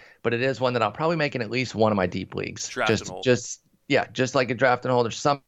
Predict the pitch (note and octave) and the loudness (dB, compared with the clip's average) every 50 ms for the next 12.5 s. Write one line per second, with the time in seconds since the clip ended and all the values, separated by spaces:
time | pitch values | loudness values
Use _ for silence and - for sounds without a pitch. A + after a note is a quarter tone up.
0 | _ _ _ - - C#3 C3 G2+ G2 - - - - - D3+ D3 - C3+ B2 - | _ _ _ 0 0 2 2 0 -4 -8 -12 -8 0 2 2 2 2 -4 -6 -4
1 | - C#3+ C#3+ C#3 C3+ C3 G#2+ B2 A#2+ A#2+ - B2 B2 B2 A#2+ A#2+ A#2 - A2+ A#2 | -2 0 2 2 2 2 2 2 0 0 0 -4 -10 -8 -8 -6 0 0 0 0
2 | - A#2+ A#2 A2 G2+ - - - - A#2+ A2 G#2+ - - A2 G#2+ G#2 G#2 G2+ G2+ | 0 -2 -6 -6 -8 -10 -10 -2 0 2 2 2 0 -4 -6 -4 -2 0 0 0
3 | G2 G2 - - - - _ - - - - C3 B2 A#2 A2+ G#2 G#2 A2+ - - | 0 -2 -6 -12 -20 -12 _ -4 -2 0 4 4 6 6 4 2 -4 -10 -10 -6
4 | G#2+ A2+ - A2+ G#2+ G2+ G2 A2 A2 G#2 G2+ G2+ G2+ G2 - - - A2+ A2 G2 | -4 -2 0 0 -2 0 -2 -2 -2 -2 -2 -4 -4 -2 -4 -4 -2 -4 -4 -4
5 | A2 A2+ - D#3 E3 E3 E3 D#3 D#3 D3 C3+ A#2+ A2+ C3 C#3 B2 G#2 G#2+ G2 G2 | -4 -2 2 4 6 6 6 6 6 4 2 2 2 0 0 0 -2 -4 -4 -6
6 | F#2+ G2 G#2 G2+ G2 G2 F#2+ F2+ - G#2 G2 F#2+ F#2+ F2+ - A2+ G#2+ G2+ G2 G#2+ | -4 -4 -6 -6 -6 -6 -8 -8 -8 -8 -8 -6 -6 -2 0 2 2 2 2 2
7 | A#2 A#2 A2+ A2 G#2+ G#2 G2+ G2+ F#2 - - - - - - _ - - C3 C3+ | 2 2 2 0 0 0 -2 -4 -6 -10 -18 -20 -20 -20 -20 _ -4 2 2 4
8 | B2+ B2 A#2 - A2 G#2 G#2 - - A2+ G#2+ G#2 G#2 G#2 G2 - - G2 A2 G2+ | 4 4 2 2 4 4 2 2 2 0 0 2 0 -2 -4 -6 -2 -2 -2 0
9 | G#2+ G#2+ G#2 G#2+ G2 G2 A2+ A2+ G#2+ - G2+ G#2 G#2 F#2+ - G#2 G2+ G2 F#2+ G#2 | 0 0 0 0 2 4 4 4 2 0 -2 -2 -2 0 2 4 4 4 4 2
10 | G2 F#2 F#2+ F#2+ F#2+ - - - - - G2 F#2+ - - - - - - - - | 0 2 0 -2 -2 -2 -4 -6 -4 -4 -4 -4 -4 -8 -10 -8 -8 -10 -8 -8
11 | - - - - _ - - - - - - - - C#3+ C#3+ D#3 E3+ E3 D#3+ F#3 | -10 -12 -12 -14 _ -20 -20 -18 -16 -14 -8 -2 0 2 4 4 2 2 2 0
12 | F3+ C#3+ D#3+ D#3 D#3 D#3 D#3 D#3 D3+ | 2 2 4 4 4 2 0 -2 -6